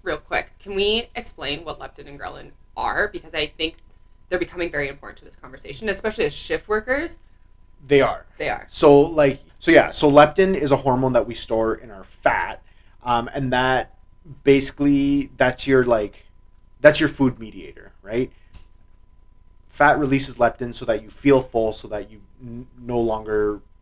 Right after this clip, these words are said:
Speaker 2: try and force more food down, <laughs> right?
Speaker 1: Yeah.
Speaker 2: Which, for people losing weight, right, and they don't have those fat stores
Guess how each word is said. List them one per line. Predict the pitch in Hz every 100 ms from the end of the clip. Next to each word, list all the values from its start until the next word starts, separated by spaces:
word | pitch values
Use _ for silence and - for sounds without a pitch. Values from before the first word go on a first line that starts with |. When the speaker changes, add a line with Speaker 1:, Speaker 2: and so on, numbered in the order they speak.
| _ - _ -
Speaker 2:
try | - 117
and | 113
force | - 120 107 -
more | 110
food | 101 - 113 101 -
down, | 107 95 - 139 190 -
<laughs> | -
right? | 120 135
Speaker 1:
Yeah. | 139 - - - -
Speaker 2:
Which, | 165 156 - - - - - - -
for | 143
people | 143 160 151
losing | 135 147 135 107
weight, | 170 131 120 - -
right, | 117
and | 117 131
they |
don't | 123 127 123
have | 127 117
those | 113 104
fat | - 143 143
stores | - 107 107 104 -